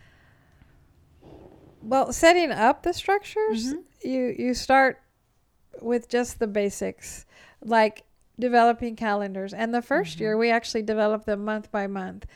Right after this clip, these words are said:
Speaker 1: because as a new principal to that school, um, I had t-, I didn't know what some of the non-negotiables, some of those things that had to happen because they were part of the tradition of the school.
Speaker 2: Oh, yeah.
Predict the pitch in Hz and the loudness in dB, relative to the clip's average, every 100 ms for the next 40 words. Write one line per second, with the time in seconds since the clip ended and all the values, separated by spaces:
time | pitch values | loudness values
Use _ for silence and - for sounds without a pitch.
0 | - - _ 240 233 262 247 - 240 240 | -20 -20 _ -4 0 0 -2 -2 -2 0
1 | 240 233 226 - _ - 269 294 254 226 | -2 -2 -6 -10 _ -4 -2 -2 -2 -2
2 | 226 - 233 226 185 - - 254 294 226 | -2 -2 2 2 2 -2 -8 0 2 4
3 | 202 208 240 - - - - _ _ _ | 4 2 -2 -10 -20 -20 -20 _ _ _
4 | - 220 214 208 196 190 202 _ _ _ | -6 -2 0 0 -4 -10 -16 _ _ _
5 | - - - 208 220 214 240 226 226 - | -20 -20 -8 0 0 0 0 0 -2 -12
6 | - _ - 208 233 285 247 247 330 269 | -18 _ -4 -2 0 -2 -2 0 2 2
7 | 214 226 - 247 233 214 220 208 208 220 | 0 -4 -6 -4 -4 -4 -6 -6 -4 0
8 | 240 240 202 226 214 220 202 196 247 233 | 0 0 0 0 0 -2 -4 -4 -4 -2
9 | 226 220 - 233 220 214 214 202 220 240 | -2 -2 -6 -12 -10 -6 -6 -6 -4 -2
10 | 240 233 226 220 220 208 208 220 220 214 | -2 -2 0 -2 -2 -8 -6 -4 -4 -4
11 | 208 226 220 214 214 208 208 208 - 202 | -4 -4 -4 -4 -8 -6 -4 -4 -6 -8
12 | 196 196 - - 190 - 151 | -8 -10 -10 -8 -6 -4 -8